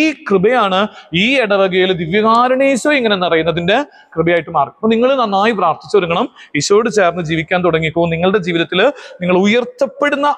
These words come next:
അനുഭവത്തിലേക്ക് കർത്താവ് നിങ്ങളെ കൂട്ടിക്കൊണ്ടുപോകും. ദൈവം നമ്മളെ അനുഗ്രഹിക്കട്ടെ. കർത്താവിന്റെ ആശീർവാദത്തോടുകൂടെ തുടർന്നുള്ള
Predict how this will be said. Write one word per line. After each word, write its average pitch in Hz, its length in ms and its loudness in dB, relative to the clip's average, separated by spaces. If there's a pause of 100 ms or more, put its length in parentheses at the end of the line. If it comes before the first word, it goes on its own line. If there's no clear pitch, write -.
അനുഭവത്തിലേക്ക് 160 640 -2 (380)
കർത്താവ് 156 420 0
നിങ്ങളെ 156 240 0 (300)
കൂട്ടിക്കൊണ്ടുപോകും. 135 480 -4
ദൈവം 180 160 0
നമ്മളെ 190 220 2
അനുഗ്രഹിക്കട്ടെ. 202 580 -2 (140)
കർത്താവിന്റെ 160 460 0 (360)
ആശീർവാദത്തോടുകൂടെ 175 880 0 (160)
തുടർന്നുള്ള 160 340 0